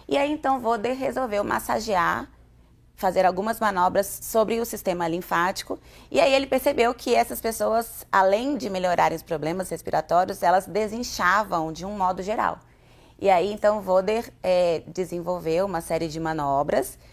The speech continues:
que foram estudadas, né, posteriormente. E ele batizou a técnica como drenagem linfática manual.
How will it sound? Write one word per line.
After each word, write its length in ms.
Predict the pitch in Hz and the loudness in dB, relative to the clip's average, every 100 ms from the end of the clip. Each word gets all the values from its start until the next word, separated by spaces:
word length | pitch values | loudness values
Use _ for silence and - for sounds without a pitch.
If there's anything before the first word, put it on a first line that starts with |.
| - | -20
que 100 | - | -14
foram 300 | 190 185 185 | -4 2 2
estudadas, 800 | 175 175 185 151 139 147 196 196 | 2 -6 -2 2 2 2 2 0
né, 160 | - 202 | 0 -4
posteriormente. 1000 | - 175 - 165 160 160 147 160 170 - - _ _ - - - | -2 -6 -4 -4 -4 -6 -8 -10 -10 -16 -18 _ _ -20 -18 -8
E 160 | 190 | -2
ele 160 | 202 214 | 2 2
batizou 460 | 214 214 262 226 226 | 2 0 0 4 4
a 100 | 240 | 4
técnica 440 | 202 185 196 202 | 2 0 -4 -8
como 240 | 196 196 | -6 -8
drenagem 680 | 190 202 220 185 180 185 208 | -4 -4 -2 0 -2 -4 -8
linfática 520 | 214 226 160 170 - | -10 -6 -6 -6 -8
manual. 440 | 196 196 202 - | -10 -10 -10 -12